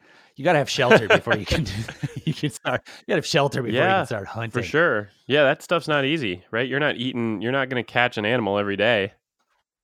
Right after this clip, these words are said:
Speaker 2: unless you're a pro, which we're not.
Speaker 1: So what do you see at the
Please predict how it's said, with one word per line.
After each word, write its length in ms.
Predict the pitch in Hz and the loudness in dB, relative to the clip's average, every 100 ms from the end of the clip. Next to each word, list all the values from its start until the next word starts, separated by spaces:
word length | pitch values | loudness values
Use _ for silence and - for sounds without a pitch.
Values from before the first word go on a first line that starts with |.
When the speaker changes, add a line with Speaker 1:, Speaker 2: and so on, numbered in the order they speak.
| _ - | _ -8
Speaker 2:
unless 200 | 110 110 | -8 -4
you're 100 | 107 | -4
a 40 | 92 | -4
pro, 420 | - 120 101 101 - _ | 0 2 2 0 -8 _
which 180 | 110 101 | -12 -6
we're 100 | 104 | -2
not. 300 | 101 113 104 131 _ - | 0 -2 -2 -8 _ -8
Speaker 1:
So 380 | - 160 147 - | 4 6 6 4
what 120 | 143 170 | 0 2
do 60 | |
you 40 | 170 | 0
see 480 | - 175 165 160 - | -2 0 0 -2 -4
at 180 | 120 | -6
the 180 | 123 120 | -6 -8